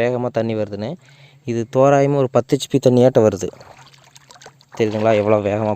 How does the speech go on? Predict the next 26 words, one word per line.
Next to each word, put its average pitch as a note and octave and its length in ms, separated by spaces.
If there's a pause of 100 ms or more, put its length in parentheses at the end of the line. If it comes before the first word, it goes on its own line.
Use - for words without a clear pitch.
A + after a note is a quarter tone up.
(100)
போகுதுன்னு? G2 360 (580)
நான் B2 180
அங்கிருந்து D#3+ 460 (300)
தண்ணி C3 220
கட்டிட்டு C#3+ 380
மேலே B2+ 280
வர்றேன். A#2 320 (960)
தண்ணி G3+ 160 (120)
ரொம்ப A#3 240 (240)
மெதுவா F#3 280
வந்துச்சு. A2+ 320 (1000)
ஆனா D3 120 (100)
எங்கேயுமே D#3+ 320 (100)
முறிக்கலைங்க. A2+ 580 (1000)
தண்ணி C3 260
நேரா B2 240
போய்கிட்டு A2+ 300
தான் A2 100
இருக்குது. G2+ 260 (200)
ஆனா B2+ 140 (200)
ஏன் F#3 160
அவ்வளோ B2 300
அந்த D#3 200
அளவுக்கு F3+ 240
குடிக்குதுங்க C3 440 (120)
லேண்டு? G#2+ 300